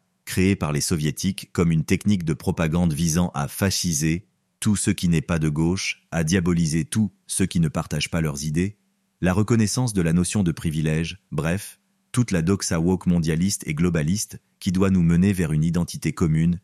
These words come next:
et uniforme. Conclusion.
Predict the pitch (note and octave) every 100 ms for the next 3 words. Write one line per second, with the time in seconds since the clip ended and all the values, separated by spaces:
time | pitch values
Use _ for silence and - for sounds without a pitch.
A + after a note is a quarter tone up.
0 | - D#2+ D#2+ D#2+ - C2+ A#1+ A#1+ _ _
1 | _ _ _ _ _ _ _ _ _ _
2 | _ - G2+ E2+ E2+ D2 C2+